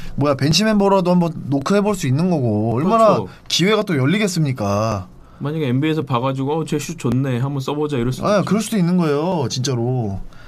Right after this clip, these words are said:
Speaker 1: 이런 기회가 좀 잡아야 되는데 어쨌든 어, 지금 좀 부러워요, 지금 야구는. 지금 세계적으로 굉장히 화제가 되고.
Speaker 2: 네, 그리고 K리그도 이제 내일부터 개막이거든요.
Speaker 1: 내일이죠. 예.
Speaker 2: 저 이제 내일 모레 이제 울산 취재 가거든요.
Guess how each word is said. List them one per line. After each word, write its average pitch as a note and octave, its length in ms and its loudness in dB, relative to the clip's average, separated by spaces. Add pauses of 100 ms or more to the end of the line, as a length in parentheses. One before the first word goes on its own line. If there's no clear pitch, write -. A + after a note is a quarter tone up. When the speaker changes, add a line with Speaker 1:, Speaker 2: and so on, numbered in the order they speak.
(380)
Speaker 1:
이런 F#3 260 0
기회가 E3+ 400 0
좀 C3 160 -6
잡아야 C3+ 280 -2
되는데 C3+ 260 -2
어쨌든 D3 440 -2 (1080)
어, C#3+ 240 4
지금 C#3+ 160 -2
좀 C3 140 -2
부러워요, F#3+ 520 4
지금 C#3+ 120 0
야구는. A2+ 480 0 (240)
지금 A#2+ 140 -4
세계적으로 F3+ 480 0
굉장히 C3 300 0
화제가 F3 260 2
되고. A2+ 400 -2
Speaker 2:
네, A2+ 220 0
그리고 D3 360 -2 (140)
K리그도 G#3 580 -2
이제 D#3 340 -2
내일부터 C3+ 440 -2
개막이거든요. G#2+ 540 -2
Speaker 1:
내일이죠. A2+ 500 0
예. G2 300 -6 (240)
Speaker 2:
저 D3+ 160 -2
이제 D#3 120 -2
내일 B2+ 260 0
모레 E3+ 280 0
이제 D3+ 140 -2
울산 C3+ 480 0
취재 F3+ 180 -2
가거든요. A#2 480 -4